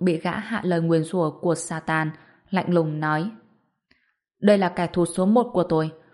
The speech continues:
Tôi đang định đi xử lý gã đây." "Ấy chà, được, giao cho cậu." Lão Đàm vỗ đùi, đứng lên nói: "Dạo này, thường xuyên có người ở nước ta tới châu Âu du lịch bị mất tích. Căn cứ theo điều tra,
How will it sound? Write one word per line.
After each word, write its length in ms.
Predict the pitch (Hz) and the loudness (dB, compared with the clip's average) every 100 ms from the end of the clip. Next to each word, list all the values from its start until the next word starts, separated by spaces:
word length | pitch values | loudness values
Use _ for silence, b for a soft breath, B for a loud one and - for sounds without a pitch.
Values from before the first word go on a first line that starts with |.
| b _ | b _
Tôi 120 | 220 | -2
đang 160 | 214 214 | 2 2
định 180 | 202 - | 0 2
đi 120 | 202 | 0
xử 200 | 202 202 | 2 0
lý 200 | 165 165 | 2 2
gã 220 | 170 175 | 0 -4
đây." 160 | 185 190 - _ _ _ _ _ _ _ _ - | -4 -8 -12 _ _ _ _ _ _ _ _ -2
"Ấy 120 | 180 | -2
chà, 460 | 185 226 165 175 170 - _ _ _ - | 0 -6 -6 -6 -8 -14 _ _ _ 0
được, 200 | 175 190 - - _ | 2 2 -6 -20 _
giao 220 | - 196 | -4 -2
cho 180 | 190 196 | -2 -4
cậu." 200 | 190 175 - - _ _ _ _ _ - | -2 -2 -2 -14 _ _ _ _ _ -6
Lão 200 | 175 - | -6 -4
Đàm 220 | 196 160 | -6 -4
vỗ 160 | 165 - | -4 -2
đùi, 340 | 190 165 151 - - | -2 -2 -4 -10 -4
đứng 240 | 165 160 | -2 0
lên 260 | 175 170 160 | 0 0 -2
nói: 280 | 156 160 214 - _ _ _ _ _ _ _ | -2 -2 -6 -14 _ _ _ _ _ _ _
"Dạo 240 | - 175 165 | -6 -4 -2
này, 260 | 156 151 143 - - | -2 -2 -6 -14 -2
thường 160 | 190 | -2
xuyên 260 | 185 226 214 | 0 -2 -2
có 120 | 190 | -2
người 220 | 214 208 | 0 0
ở 120 | - | 0
nước 200 | 175 214 220 | 0 0 -2
ta 160 | 180 175 | -6 -4
tới 240 | 175 170 | 0 0
châu 180 | 170 202 | 0 0
Âu 160 | 165 175 | 2 2
du 180 | 180 180 | 0 0
lịch 340 | 160 160 - | 0 -2 -2
bị 200 | 180 - | 0 2
mất 220 | 185 240 - | 0 -2 -4
tích. 140 | 262 B B B B _ | -6 B B B B _
Căn 200 | 240 220 | 0 0
cứ 120 | 196 180 | 2 0
theo 200 | 185 208 | -2 -4
điều 200 | 185 160 | 0 0
tra, 340 | 175 160 160 | -2 -6 -6